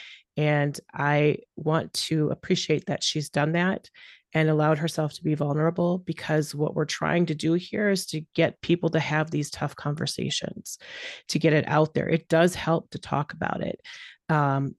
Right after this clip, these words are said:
and this is a little, you know, different scale. It's not necessarily family and friends and people we know. We're talking to strangers on here, and we want to make sure that, um,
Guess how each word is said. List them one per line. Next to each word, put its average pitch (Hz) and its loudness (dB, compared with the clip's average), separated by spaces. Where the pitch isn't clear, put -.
and 151 4
this 156 2
is 151 -2
a 156 2
little, 156 0
you 156 -2
know, 143 -2
different 175 2
scale. 151 2
It's - -6
not 143 -2
necessarily 143 0
family 151 2
and 147 -2
friends 151 2
and - -18
people 156 -2
we 147 2
know. 151 4
We're 147 -2
talking 151 -6
to 143 -4
strangers 151 2
on 143 4
here, 135 0
and 147 2
we 160 4
want 156 0
to - -8
make 143 -2
sure 147 0
that, 147 2
um, 143 -6